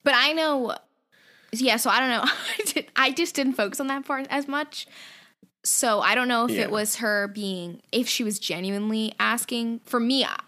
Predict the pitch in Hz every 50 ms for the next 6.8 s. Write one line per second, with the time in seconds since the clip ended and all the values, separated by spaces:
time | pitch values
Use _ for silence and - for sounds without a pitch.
0 | - - 214 208 202 202 - - 233 226 196 202 185 185 190 185 160 - - 131
1 | 175 180 190 220 208 - 185 180 180 - - - - - - - - 269 302 330
2 | 349 330 339 320 285 - - 277 294 294 - - 240 226 _ _ - 247 254 247
3 | 269 247 240 240 226 202 180 - - - 262 262 233 180 - 160 - - - 233
4 | 233 247 269 - 285 262 - 254 220 196 - 196 196 202 208 226 240 254 277 277
5 | - - - - - - - - - 208 214 247 247 240 185 180 190 185 180 208
6 | 262 247 226 233 233 - - 247 247 254 - - - - -